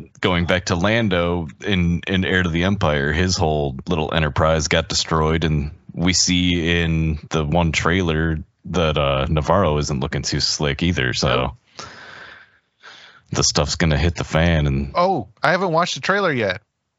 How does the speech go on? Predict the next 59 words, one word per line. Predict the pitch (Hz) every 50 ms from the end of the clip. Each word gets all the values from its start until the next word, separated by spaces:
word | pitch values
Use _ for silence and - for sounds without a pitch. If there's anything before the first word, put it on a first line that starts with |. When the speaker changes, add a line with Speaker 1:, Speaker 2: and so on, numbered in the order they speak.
| _ _ -
Speaker 1:
you | -
still | - - - 127
haven't | 143 151 -
Speaker 3:
I, | -
Speaker 1:
watched | 220 220 - 131
Speaker 3:
I | 135
Speaker 1:
one? | 139 139
Speaker 3:
still | - - -
Speaker 1:
Nice. | - 330
Speaker 3:
haven't | 392 427
Speaker 2:
Oh, | 440
Speaker 3:
watched | 349 - - 392
Speaker 2:
yeah, | 427 453 440
Speaker 3:
it. | 370
Speaker 2:
of | -
Speaker 3:
Yeah. | 147 - 381
Speaker 2:
course. | 427 466 466 370 269 247 - -
You're | 285 294 339 349 339 320 294 262 277 - _ _ - - - - - -
Speaker 3:
I'm | 147 147
trying | - - 175 180 180 175 170 156
not | 147 151 165 -
to. | - 139 113 98 90 - _ _ _ _ _ _ _ _ _ _ -
So, | - - 95
Speaker 1:
Even | 98 98 98 90
still? | - - - 107 110 139 202 214 - - - -
<laughs> | - 113 110
Speaker 3:
Yeah. | 139 170 214 226 180 113 92 - - _ _ _ _ _ - -
Speaker 1:
All | 78 - 98
right. | 107 147 175 - -
Well, | 64 80 92 98
I | 98
just | 95 98 -
spoiled | - - - 104 104 101
Speaker 2:
Fair. | 101 107
Speaker 1:
part | 107 104
of | 107 95
the | 95
trailer | - - 113 127 151 - -
for | - 80 78 76
you. | 69 73
Speaker 3:
Forgot | 71 73 147 147 143 -
to | 143
mention | 135 143 156 - - 135 117
that. | 107 98 92 92 - - 123
Um, | 113 123 123 117 113 113
I | 120 127
still | 123 - - 156 156 147
haven't. | 151 147 131 139 135 110 -
Yeah, | 131 151 175 151 131 117
no, | 113 120 120
I, | 113 113 110
like, | 107 107 104 98
turned | - - 131 131
it | 131 120
off | 120 127 135 -
in | 127 107
a | 101
Super | - - 180 160 180
Bowl. | 170 160 170 165 165 165 165 160 156 -